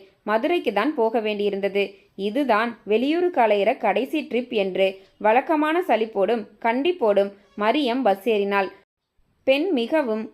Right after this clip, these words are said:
குடும்ப பாங்காக இவர்களை கண்டதும் சலாம் எல்லாம் சொல்லி வரவேற்றாள். அவளுடைய பேச்சும் சிரிப்பும் பண்பும் படிப்பை விட உயர்வானதாக மிளிர்ந்தன. அதுவும் அவள் மரியத்தை பார்த்து அவ்வப்போது சிரித்து சிரித்து பேசியது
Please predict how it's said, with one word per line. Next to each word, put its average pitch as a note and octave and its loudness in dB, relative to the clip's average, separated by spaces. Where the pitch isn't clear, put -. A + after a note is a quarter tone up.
குடும்ப D4+ 2
பாங்காக G3 2
இவர்களை C4 0
கண்டதும் A#3 0
சலாம் C4 2
எல்லாம் A#3 2
சொல்லி A3+ -2
வரவேற்றாள். G#3 2
அவளுடைய B3 2
பேச்சும் D4 0
சிரிப்பும் A3+ -2
பண்பும் A3 0
படிப்பை D#4+ 2
விட G#3+ 2
உயர்வானதாக C#4+ 0
மிளிர்ந்தன. G#3 0
அதுவும் A#3 0
அவள் G#3+ 2
மரியத்தை C#4+ 0
பார்த்து A3 2
அவ்வப்போது A3+ 0
சிரித்து D4 -4
சிரித்து A#3 -2
பேசியது G#3+ 0